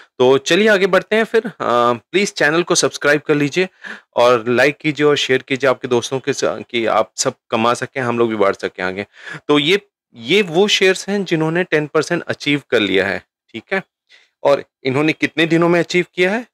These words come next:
तो मैक्सिमम आप देखेंगे तो ट्वेंटी थ्री डेज मैक्सिमम है, नहीं तो पांच दिन और दो दिन भी हैं जो शेयरों ने अचीव किया है। आज मेन है कोल इंडिया जो हमने बाय किया था उसने आज टेन परसेंट अचीव कर लिया है। और ये व्हाइट क्यों है? ये व्हाइट होने का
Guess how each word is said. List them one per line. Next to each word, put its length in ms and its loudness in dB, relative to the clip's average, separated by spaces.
तो 60 -6
मैक्सिमम 560 2
आप 200 2
देखेंगे 340 0
तो 120 0
ट्वेंटी 360 -4
थ्री 260 -4
डेज 240 2
मैक्सिमम 540 -4
है, 160 -12
नहीं 140 -2
तो 60 0
पांच 580 -2
दिन 200 0
और 160 0
दो 200 4
दिन 180 -4
भी 100 0
हैं 160 -2
जो 180 -6
शेयरों 340 0
ने 120 -4
अचीव 280 -4
किया 100 -6
है। 60 -14
आज 240 2
मेन 280 2
है 220 -2
कोल 260 4
इंडिया 240 2
जो 140 0
हमने 160 0
बाय 260 2
किया 180 -2
था 160 -4
उसने 440 -6
आज 160 -2
टेन 180 -2
परसेंट 340 -2
अचीव 320 -2
कर 100 0
लिया 240 2
है। 140 -8
और 160 4
ये 100 0
व्हाइट 420 2
क्यों 240 0
है? 200 -4
ये 60 -4
व्हाइट 400 0
होने 160 2
का 120 0